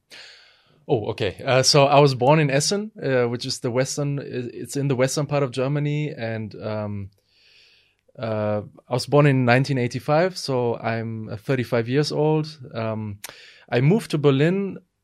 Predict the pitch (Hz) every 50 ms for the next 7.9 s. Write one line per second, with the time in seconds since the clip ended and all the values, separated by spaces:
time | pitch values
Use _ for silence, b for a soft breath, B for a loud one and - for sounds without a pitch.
0 | _ _ _ _ _ _ _ _ _ - 135 127 123 123 120 120 120 - - 131
1 | 127 127 123 123 120 120 113 - - 151 151 170 160 151 143 143 135 - - 135
2 | 135 151 196 247 277 269 240 - - - - 139 135 131 127 123 123 120 - -
3 | - - _ _ _ _ - - - 135 - - 131 143 147 - - 175 170 170
4 | 175 175 175 170 151 139 160 156 156 185 185 190 190 185 - 131 139 139 135 135
5 | 135 127 - - 135 135 147 143 - 147 135 - - 135 127 131 123 120 - -
6 | 123 143 151 156 165 160 151 - 156 156 156 - 156 147 - - 143 139 156 170
7 | 123 127 131 - - 127 - 151 - - 165 170 165 170 - 190 190